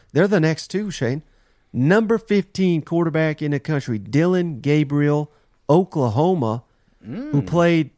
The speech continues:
Speaker 1: I believe, for Josh Heupel at, uh, Central Florida.
Speaker 2: Mm-hmm.
Speaker 1: So,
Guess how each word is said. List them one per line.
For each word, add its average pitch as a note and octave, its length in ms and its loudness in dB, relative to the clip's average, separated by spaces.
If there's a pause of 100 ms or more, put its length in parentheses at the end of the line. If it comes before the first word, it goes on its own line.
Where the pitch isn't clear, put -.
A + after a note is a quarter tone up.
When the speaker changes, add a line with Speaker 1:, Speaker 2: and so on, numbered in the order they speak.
Speaker 1:
I B2 160 -2
believe, D3 400 -2
for C3 140 -4
Josh D3 340 0
Heupel D3 420 -2
at, - 220 -10
uh, A#2+ 120 -2
Central E3 440 -6
Florida. A2+ 520 -4 (300)
Speaker 2:
Mm-hmm. A2+ 100 -14
Speaker 1:
So, A#2 460 0